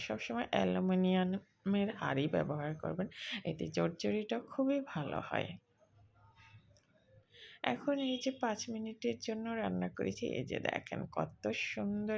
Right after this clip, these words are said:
একটা কালার চলে এসছে লাল লাল, খুব সুন্দর ফ্লেভার বেরিয়েছে। দেখেন কতটা লোভনীয় আর কতটা মজার হয়েছে, আর এত সুন্দর ফ্লেভার। মনে হচ্ছে এখনই গরম গরম মাছ আর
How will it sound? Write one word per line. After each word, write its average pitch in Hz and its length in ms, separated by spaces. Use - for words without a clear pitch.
একটা 208 220
কালার 160 320
চলে 180 240
এসছে - 300
লাল - 180
লাল, - 140
খুব 240 160
সুন্দর 240 380
ফ্লেভার 180 520
বেরিয়েছে। 170 640
দেখেন - 420
কতটা - 500
লোভনীয় 196 560
আর 185 80
কতটা - 380
মজার 160 460
হয়েছে, 180 260
আর - 80
এত - 140
সুন্দর 208 400
ফ্লেভার। 190 500
মনে 175 260
হচ্ছে - 300
এখনই 233 360
গরম 160 280
গরম 160 260
মাছ 151 280
আর 165 100